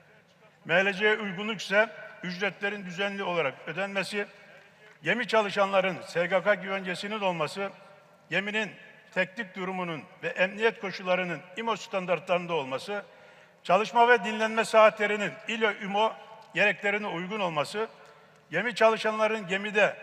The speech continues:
hastalanması halinde uygun tedavinin yapılması, gemi çalışanı hizmet sözleşmelerinin tüm önemli çalışma koşulları kapsayacak şekilde yapılması anlamına gelir. Bir örnek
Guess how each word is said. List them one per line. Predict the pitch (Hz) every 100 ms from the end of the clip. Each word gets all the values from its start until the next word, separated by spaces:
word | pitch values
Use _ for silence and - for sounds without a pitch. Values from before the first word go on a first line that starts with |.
| - -
hastalanması | 160 160 196 196 202 202 214
halinde | 196 185 180 170
uygun | 170 180 190
tedavinin | 185 185 185 196
yapılması, | 175 160 196 196 190 214 208 - - - - _ -
gemi | 180 220
çalışanı | 214 208 196 208 190
hizmet | 190 208 196
sözleşmelerinin | 190 190 196 190 185 156 - -
tüm | - 269
önemli | 196 196 190 190 160 -
çalışma | 175 180 196
koşulları | 185 196 175 190 175 175
kapsayacak | 185 - 190 175 160
şekilde | 180 180 220 226 - - - - _ -
yapılması | 156 156 185 165 147 175 170 - -
anlamına | 160 160 156 143
gelir. | 113 98 - - - _ _ _ _ _ _ _ _ _ _ _ _ _ 202
Bir | 247
örnek | 247 233 240